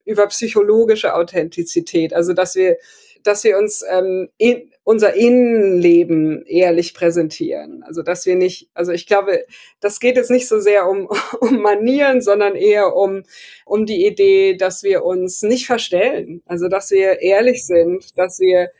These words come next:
dass wir mit anderen, ja, auf, auf eine, auf eine nicht verfälschte Art und Weise interagieren. Aber ich denke, Authentiz-, Authentizität ist natürlich auch ein sehr spannendes Thema, weil das bei den, ähm, Romantikern ganz groß war als Thema.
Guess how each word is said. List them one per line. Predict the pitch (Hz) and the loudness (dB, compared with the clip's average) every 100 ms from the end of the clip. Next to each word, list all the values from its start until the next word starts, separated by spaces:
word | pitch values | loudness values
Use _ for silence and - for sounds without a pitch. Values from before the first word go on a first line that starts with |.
| _ - | _ -6
dass | 190 214 | -4 0
wir | 208 | 0
mit | 196 | 0
anderen, | 175 185 196 190 190 190 175 - | 0 0 0 0 0 0 -4 -6
ja, | 202 214 - | -2 0 0
auf, | 180 | -4
auf | - 185 | -6 -2
eine, | 208 196 190 - - - - - | 0 0 0 -4 -12 -20 -20 -12
auf | - | -2
eine | 208 196 185 | 2 2 0
nicht | 208 226 247 - | 0 0 0 -6
verfälschte | - 220 202 220 208 233 - - 175 165 - | -8 -8 -4 0 0 0 -4 0 0 0 0
Art | 170 185 | -2 -2
und | 190 | -2
Weise | 180 175 185 175 | 0 0 0 -2
interagieren. | 202 208 170 185 226 202 | -4 0 0 0 0 0
Aber | 165 175 | 2 0
ich | 208 | 2
denke, | 214 214 - | 0 2 0
Authentiz-, | 208 214 214 196 - - | 0 0 -2 -6 -8 -2
Authentizität | 226 240 247 214 220 214 254 302 | 0 2 -2 -2 -6 -4 -2 0
ist | - | 0
natürlich | 240 220 220 | -2 -2 -2
auch | 196 | -2
ein | 202 202 | -2 0
sehr | 196 | 0
spannendes | 196 190 196 185 180 | 0 0 2 -2 0
Thema, | 240 233 185 202 _ | 0 2 2 0 _
weil | 202 202 | 2 4
das | 208 208 | 2 0
bei | 208 202 | 0 2
den, | 202 202 185 | 2 2 0
ähm, | 190 190 196 | 0 0 0
Romantikern | 175 208 208 262 285 226 196 180 165 | 0 2 4 2 0 -4 -2 -2 -2
ganz | 165 165 - - - | -4 -4 -8 -14 -8
groß | 165 180 175 165 | -2 -2 -2 -4
war | 160 160 180 | -2 -2 -4
als | 151 165 | -8 -12
Thema. | - 170 165 165 208 | -4 -2 -2 -2 -4